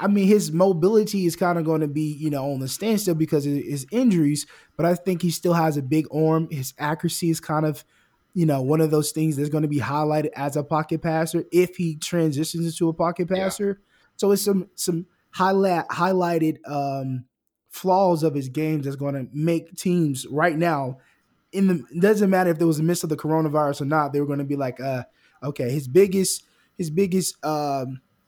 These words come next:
Speaker 1: upside was he was a mobile quarterback and he could, you know, extend the play. We saw that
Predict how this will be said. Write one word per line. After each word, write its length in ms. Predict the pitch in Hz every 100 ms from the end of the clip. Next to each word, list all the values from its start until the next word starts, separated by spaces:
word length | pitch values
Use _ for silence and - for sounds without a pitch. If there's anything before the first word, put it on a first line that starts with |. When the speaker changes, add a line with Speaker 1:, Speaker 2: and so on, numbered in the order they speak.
| _ _ _ _ - -
Speaker 1:
upside 420 | 190 214 180 165
was 140 | 160
he 40 | 160
was 120 | 151
a 60 | 139
mobile 400 | 143 170 180 175
quarterback 720 | 175 165 151 139 135 131 - _
and 360 | 151 147 147 139
he 260 | 131 165
could, 300 | 160 156 139 135
you 140 | 151
know, 240 | 143 127 123 -
extend 500 | 151 139 - 151 147
the 60 | 131
play. 340 | 143 135 110
We 140 | 117
saw 260 | 131 147 143
that 360 | 139 143 139